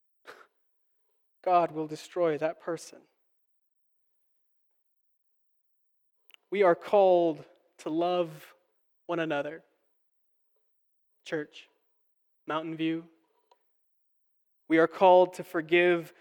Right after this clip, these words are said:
one another, and we are called to be united. A house divided cannot stand.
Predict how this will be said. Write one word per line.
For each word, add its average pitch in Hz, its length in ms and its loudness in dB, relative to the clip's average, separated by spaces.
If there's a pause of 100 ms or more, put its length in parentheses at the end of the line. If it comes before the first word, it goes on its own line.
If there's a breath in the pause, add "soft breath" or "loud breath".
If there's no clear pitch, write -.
(180 soft breath)
one 170 160 -8
another, 156 400 -2
and 156 240 -12
we 170 300 -2
are 147 140 -10
called 147 560 -8
to - 120 -18
be 143 420 -8 (240 soft breath)
united. 139 600 -6 (420)
A 135 60 -14
house 165 640 -2 (260)
divided 147 580 -6 (520)
cannot 147 400 -8
stand. - 540 -20